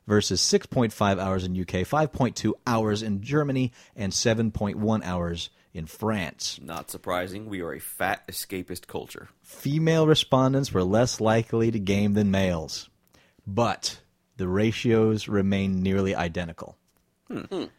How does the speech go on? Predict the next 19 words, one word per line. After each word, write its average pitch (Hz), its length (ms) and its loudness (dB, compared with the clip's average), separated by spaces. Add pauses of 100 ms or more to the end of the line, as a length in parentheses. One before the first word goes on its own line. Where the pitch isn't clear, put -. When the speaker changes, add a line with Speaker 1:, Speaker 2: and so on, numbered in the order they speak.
(400)
Speaker 1:
According 101 340 2
to 117 60 -2
the 139 100 0
survey, 135 600 2
M 110 180 2
M 139 140 2
O 139 140 6
games 120 480 4
are 92 140 -2
vastly 107 520 -2
more 123 180 4
popular 123 460 2
in 107 80 2
the 98 80 0
U 101 200 2
S 120 120 0
than 123 120 -2
in 165 120 -2
Europe, 113 300 0